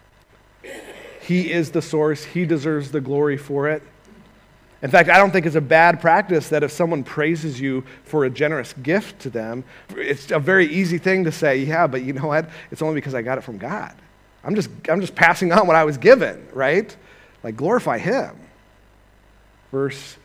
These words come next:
twelve. "For the ministry of the service is not only fully supplying the needs of the saints, but is also overflowing through many thanksgivings to God."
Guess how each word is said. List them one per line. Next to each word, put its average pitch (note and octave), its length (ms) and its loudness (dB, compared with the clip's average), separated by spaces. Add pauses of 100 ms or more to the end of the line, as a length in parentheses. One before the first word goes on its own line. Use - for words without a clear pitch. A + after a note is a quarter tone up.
twelve. G#2 380 -4 (1400)
"For F3 140 4
the E3+ 80 2
ministry G#3 400 2
of F3+ 60 4
the E3+ 80 2
service E3 420 0
is C3+ 160 -6
not E3+ 240 0
only F3 240 -2
fully F3 400 -2
supplying D3+ 560 -2
the C3+ 80 -6
needs C#3 340 -4
of C#3 80 -8
the C#3 60 -4
saints, G#2+ 540 -14 (360)
but C#3+ 80 0
is D3+ 120 2
also E3 380 2
overflowing D3 680 -2
through C#3 220 -6
many C#3 320 -4
thanksgivings B2 880 -8
to - 80 -16
God." G2 320 -10